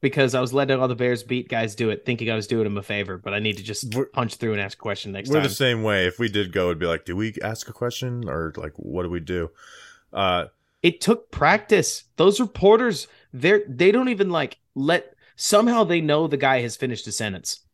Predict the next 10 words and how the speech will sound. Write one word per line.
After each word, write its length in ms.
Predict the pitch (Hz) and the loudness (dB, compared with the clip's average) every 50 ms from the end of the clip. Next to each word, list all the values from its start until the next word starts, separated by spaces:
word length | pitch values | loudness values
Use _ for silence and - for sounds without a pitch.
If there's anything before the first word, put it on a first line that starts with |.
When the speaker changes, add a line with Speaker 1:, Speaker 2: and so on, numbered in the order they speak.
| - | 0
Speaker 1:
Like, 320 | 139 135 131 127 117 - - | 4 6 6 6 4 2 2
they 100 | 151 147 | 4 4
must 340 | 147 151 190 208 208 - 175 | 6 6 4 4 2 0 0
not 220 | 160 143 135 - | 0 0 0 0
be 100 | 135 120 | -2 -4
listening 420 | 110 110 98 - - - - - _ _ _ _ | -4 -4 -6 -8 -10 -14 -16 -20 _ _ _ _
in 180 | - 143 131 123 | 2 2 2 2
some 280 | 113 - 143 127 117 104 | 4 2 2 2 2 0
cases, 420 | - 104 92 98 - 107 110 - | -2 -2 -2 -4 -6 -12 -10 -4
because 400 | - 131 113 127 120 117 104 | -4 -2 0 0 0 0 0